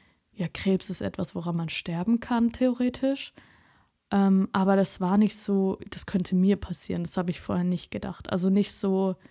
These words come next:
nicht wirklich. Also ich hat-, nee, nee, eigentlich echt nicht.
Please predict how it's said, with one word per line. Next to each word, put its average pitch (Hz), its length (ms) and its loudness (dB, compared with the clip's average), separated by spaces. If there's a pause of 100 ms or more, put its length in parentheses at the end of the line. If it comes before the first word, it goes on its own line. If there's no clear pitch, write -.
(400)
nicht 190 360 4
wirklich. 196 680 2
Also 190 200 2
ich 180 200 -2
hat-, 214 140 -6 (180)
nee, 170 220 -6 (260)
nee, 190 340 6 (100)
eigentlich 196 420 2
echt - 240 -6
nicht. 170 260 -4